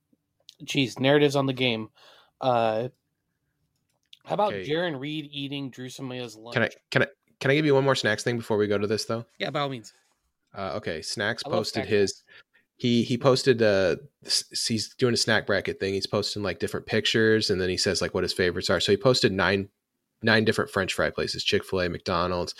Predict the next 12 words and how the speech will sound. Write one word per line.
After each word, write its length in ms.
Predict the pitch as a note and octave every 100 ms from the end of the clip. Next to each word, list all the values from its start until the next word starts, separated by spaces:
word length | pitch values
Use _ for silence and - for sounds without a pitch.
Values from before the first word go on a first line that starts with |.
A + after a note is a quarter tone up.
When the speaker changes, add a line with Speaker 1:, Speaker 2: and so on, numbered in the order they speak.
| - - _
Speaker 2:
Arby's, 640 | F#2 F2 F#2 F#2 F2 - - _ _ -
Wendy's, 340 | F#2 F2+ E2+
Burger 240 | - F2 E2+
King, 240 | F2+ E2
Five 240 | F2+ D#2+
Guys, 260 | D#2 D#2+ D#2
Steak 280 | - E2 -
and 160 | F2+ - _ _ -
Shake, 320 | - F2 -
Whataburger, 680 | F2+ F2 E2+ F2 F2 E2 -
and 120 | - F2+
Checkers. 560 | A2+ A2 D#2 D2 -